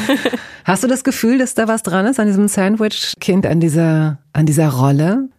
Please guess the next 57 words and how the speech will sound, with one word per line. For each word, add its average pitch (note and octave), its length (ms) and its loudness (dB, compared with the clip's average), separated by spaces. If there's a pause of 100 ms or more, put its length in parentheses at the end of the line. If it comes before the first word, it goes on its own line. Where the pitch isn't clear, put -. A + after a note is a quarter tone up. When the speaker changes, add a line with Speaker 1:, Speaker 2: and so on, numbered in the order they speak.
(180)
Speaker 1:
Uh, G#3+ 280 2
was F#3 220 -2
für - 80 0
eine, G3+ 280 0
ist - 200 -2
eine D3+ 80 2
Rolle G3 220 0
als F3+ 220 -2
Sandwich, C4 440 -2
oder F3+ 160 0
was? A3+ 120 0 (100)
Speaker 2:
Naja, G3 380 2
du F#3+ 100 0
bist G#3 220 -2
ja F3+ 160 0
quasi F3 580 -2
die D#3+ 220 -2
Wurst E3+ 240 0
im C#3 160 0
Hotdog. G2+ 400 -4
Man F#3 120 2
könnte A3+ 220 2
jetzt G3+ 140 0
sagen, F3+ 220 0
das E3+ 120 0
ist F3+ 100 -4
eigentlich D#3+ 300 0
das E3+ 240 0
Wichtigste. C#3 580 -2
Aber D3+ 160 0
Sandwich-Kind F#3+ 840 -2
Speaker 1:
Ah. C#4+ 240 0
Speaker 2:
bedeutet A#3 400 2
in F3 80 -2
der F3 80 0
Psychologie E3+ 600 0
ja G#3 160 0
eigentlich, F#3 580 -2
also D#3 120 -4
wenn E3+ 60 2
ich D3 60 -2
das - 160 -6
richtig E3 260 -2
verstanden E3+ 420 0
habe D#3 280 0
und D3+ 160 0
jetzt D3 160 0
grob - 240 0
runterbreche, E3 720 0 (260)
es F3+ 160 2
ist F#3 160 0
oft - 260 0
so, E3+ 100 2
dass D#3 220 2
bei - 140 0
drei D3 220 2
Geschwistern D3 880 2